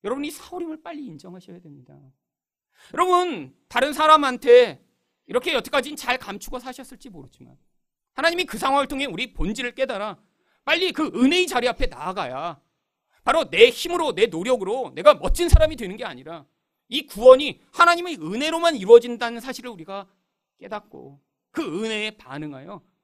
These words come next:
하나님의 구원을 찬양하는 하나님 백성 될 수 있으니까요. 여러분이 기도하실 때, 하나님의 은혜가 여러분 인생 가운데 임하실 때 하나님 앞에, "하나님, 제가 사울입니다.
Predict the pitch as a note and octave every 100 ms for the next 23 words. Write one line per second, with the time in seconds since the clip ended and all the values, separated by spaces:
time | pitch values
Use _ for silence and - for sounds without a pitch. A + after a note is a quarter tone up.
0 | _ _ E4 E4+ F4 E4+ - F3 G#3+ B3
1 | B3 - - E4+ F4+ D#4+ D4 D4 _ _
2 | _ _ C4 C4 A#3 - G3+ D3 B2+ D3+
3 | E3+ F3+ _ _ _ _ _ B2 - C#3+
4 | D#3+ D#3 G1+ _ _ _ _ _ _ -
5 | F#3 F3 E3+ E3 D#3+ D#3+ D3 D3 C#3+ C3+
6 | - C#3 C#3+ C#3 _ _ _ _ - D4+
7 | D#4+ F4 C4 C4 C#4+ A#3 G3+ F#3 D3+ E3
8 | D3 C3 C3+ C3 C3+ A#2+ A#2+ A2+ A#2+ _
9 | F3 E3+ _ F3+ D#3+ D#3+ _ D#3 G#3+ A3+
10 | A#3 C3 C3+ F3+ F#3 F3 E3 D#3